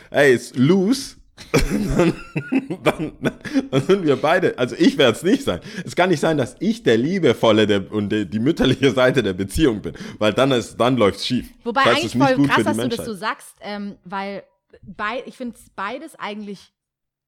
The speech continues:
Speaker 2: ähm, also Mütterlichkeit, wenn ich jetzt das be-, be-, mit, mit Adjektiven behaften sollte, ist schon für mich kümmern,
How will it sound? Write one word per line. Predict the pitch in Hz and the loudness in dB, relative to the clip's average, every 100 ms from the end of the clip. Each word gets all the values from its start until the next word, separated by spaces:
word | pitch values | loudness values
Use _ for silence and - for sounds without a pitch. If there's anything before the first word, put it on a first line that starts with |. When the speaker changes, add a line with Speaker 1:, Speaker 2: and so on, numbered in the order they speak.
| _ _ _ | _ _ _
Speaker 2:
ähm, | 202 190 185 185 185 180 - _ _ _ - | -12 -10 -10 -10 -12 -14 -18 _ _ _ -18
also | 180 180 | -12 -8
Mütterlichkeit, | 226 330 285 - - 277 285 | -6 -6 -6 -8 -4 -2 0
wenn | 220 208 | -4 -4
ich | 220 | -4
jetzt | 226 214 | -6 -8
das | - - | -12 -14
be-, | 190 175 127 _ | -12 -12 -14 _
be-, | _ 131 _ _ _ _ _ _ | _ _ _ _ _ _ _ _
mit, | 180 190 190 | -10 -10 -8
mit | 190 175 - | -12 -12 -14
Adjektiven | - 220 262 - 220 240 233 - _ _ _ _ _ _ - - _ _ - | -10 -8 -10 -12 -6 -6 -6 -10 _ _ _ _ _ _ -20 -20 _ _ -12
behaften | 190 180 226 - - - 311 311 247 | -10 -6 -6 -6 -16 -10 -8 -8 -10
sollte, | 202 226 240 285 285 | -10 -4 -4 -4 -8
ist | 226 - | -8 -6
schon | 240 | -4
für | 262 | -4
mich | 233 214 - | -6 -8 -10
kümmern, | 240 233 214 202 202 202 | -6 -4 -4 -4 -6 -10